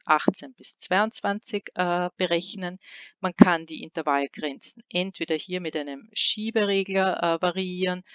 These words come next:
oder aber die gewünschte Intervallgrenze händisch eingeben, zum Beispiel von zwanzig bis zweiundzwanzig, und hat hier die Möglichkeit, direkt die gesuchte Wahrscheinlichkeit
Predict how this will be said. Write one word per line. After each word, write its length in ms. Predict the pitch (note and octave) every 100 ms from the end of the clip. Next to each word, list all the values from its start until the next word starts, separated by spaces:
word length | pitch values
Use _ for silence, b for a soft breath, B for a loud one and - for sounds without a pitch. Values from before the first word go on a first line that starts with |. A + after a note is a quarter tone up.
| B B -
oder 340 | A#3+ C#4+ G#3
aber 220 | D#3+ E3
die 100 | F3
gewünschte 560 | - E3 F3 G3 - E3
Intervallgrenze 1000 | D#3 - D3 C#3 D#3 - D#3 D3 - E3
händisch 480 | D#3 D3 C#3 - -
eingeben, 580 | D3+ G3 A#3 B3 C#4 D4+ _ _ -
zum 180 | -
Beispiel 500 | - C#3 - - - - _
von 240 | - -
zwanzig 580 | - D#3 D3+ - - - -
bis 180 | -
zweiundzwanzig, 880 | - G3 A3 B3+ - A#3 A#3 - A#3 - B B B B -
und 240 | C#4 D4
hat 140 | G3 -
hier 140 | A#3
die 80 | G#3
Möglichkeit, 580 | F3 F#3 G#3 - F#3 -
direkt 420 | G3 G3 F#3+ - -
die 80 |
gesuchte 520 | - - E3+ E3 - D#3+
Wahrscheinlichkeit 840 | D3+ C#3+ C#3 C#3+ C#3+ - C#3 -